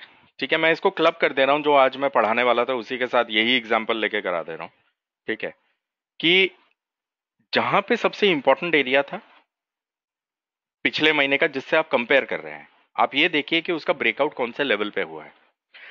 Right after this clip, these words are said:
अभी इसमें आपको समझ में आ रहा है कि एक हजार तिरासी level पे, मतलब, अ, एक हजार अस्सी के level पे इसको breakout किया गया था और उसके बाद closing ऊपर ही हुआ ना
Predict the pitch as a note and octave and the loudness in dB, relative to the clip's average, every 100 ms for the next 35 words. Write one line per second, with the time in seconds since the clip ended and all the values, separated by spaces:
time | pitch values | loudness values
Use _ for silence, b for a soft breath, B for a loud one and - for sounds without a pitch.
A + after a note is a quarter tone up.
0 | B B B B _ _ - C3 D3+ E3+ | B B B B _ _ -2 2 4 2
1 | C#3+ B2+ E3+ E3 F3+ D#3+ D#3 D#3 D3+ D3 | 0 -2 0 0 0 0 0 2 2 2
2 | E3 E3+ C#3+ - D3 D#3+ - C#3 A#2+ - | 0 -2 -2 -2 0 0 2 2 2 0
3 | D3 C3+ B2 C3 C#3 F3+ - A2+ A2+ A2+ | 0 0 0 -4 -4 -6 -6 -8 -4 -2
4 | G#2 G#2 G2+ G2+ A#2 A#2 C#3+ D3+ C#3+ B2 | -2 0 2 2 0 -2 0 2 2 0
5 | - D#3+ E3 D3+ B2 B2 C3 C#3 E3+ G3 | -2 -4 0 2 0 -2 -8 -6 -4 -6
6 | - A#2+ - E3 A#2+ G#2+ A2 G2+ F2+ D#2+ | -10 -10 -4 -2 0 2 0 0 -6 -6
7 | D#2 D#2 - D3+ - B2+ B2 - E3 D3 | -6 -8 -2 -2 -2 -8 -12 -2 2 2
8 | E3 - B2+ D3 D#3 C#3+ E3+ D3+ B2 G3 | 2 0 -2 0 -2 0 2 2 0 -4